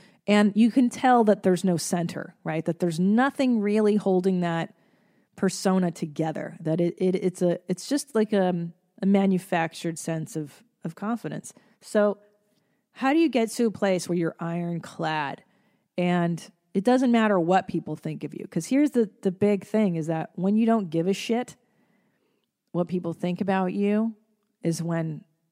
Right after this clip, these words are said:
everything starts. <laughs> That's ironically, the less you give a fuck, the, the better you're gonna do in everything, right? It's that zen of to care and to not care, to care and to not care. Um,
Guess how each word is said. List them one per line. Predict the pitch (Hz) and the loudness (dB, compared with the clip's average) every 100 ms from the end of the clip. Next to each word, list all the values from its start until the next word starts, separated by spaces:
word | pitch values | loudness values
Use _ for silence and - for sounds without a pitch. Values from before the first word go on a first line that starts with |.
| _ | _
everything | 190 175 170 156 | -2 0 0 -4
starts. | 139 156 147 - - 147 196 160 | -8 -8 -10 -10 -8 -4 -2 -4
<laughs> | 262 302 285 - | -6 -12 -14 2
That's | 262 294 | 2 2
ironically, | - 262 254 254 262 247 214 | 0 2 4 4 2 0 2
the | 208 | 4
less | 214 233 262 | 4 4 2
you | |
give | 202 185 | 2 2
a | 190 | 2
fuck, | - 208 - | 2 0 0
the, | 180 170 - | -2 -4 -2
the | 175 | -2
better | 165 175 170 160 | 0 0 0 0
you're | 160 | -2
gonna | 156 160 156 | -4 -6 -6
do | 156 160 | -4 -4
in | 156 | -4
everything, | 160 214 190 139 151 | -4 -2 -4 -6 -10
right? | 151 160 175 - | -8 -6 -6 -6
It's | 175 - | -4 -2
that | 190 165 | -2 -2
zen | 151 185 196 | -2 0 0
of | 160 | -4
to | - 160 | -8 -10
care | - 160 | -8 -8
and | 156 160 | -8 -8
to | 156 | -10
not | 175 175 | -10 -10
care, | - 143 135 - | -12 -12 -12 -10
to | 156 | -12
care | - 156 | -10 -8
and | 165 160 | -10 -10
to | 165 | -10
not | 156 139 | -10 -12
care. | - 151 131 - _ - - - _ - | -12 -10 -10 -12 _ -20 -20 -20 _ -6
Um, | 190 180 160 | -2 -2 -6